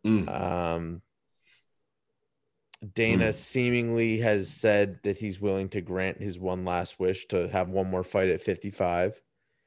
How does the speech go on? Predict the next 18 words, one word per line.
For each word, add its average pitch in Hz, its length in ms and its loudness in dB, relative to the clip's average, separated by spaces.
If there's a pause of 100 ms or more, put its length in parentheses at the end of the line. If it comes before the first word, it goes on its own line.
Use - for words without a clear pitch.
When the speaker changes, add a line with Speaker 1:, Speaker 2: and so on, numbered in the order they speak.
(1000)
Speaker 2:
Can't 95 260 -2
imagine 90 420 0
it's - 160 -12
gonna 95 160 -2
go 90 460 2
any 95 220 -2
better. 92 440 2 (1700)
Speaker 1:
Mm. 185 540 6 (720)
Mm. 143 180 -4
Speaker 2:
I 127 120 4
hope. 127 520 6
He, 147 160 4
he 147 180 2
should 139 160 -4
be 127 80 4
bigger 135 380 6
there, 107 480 6
but 107 300 6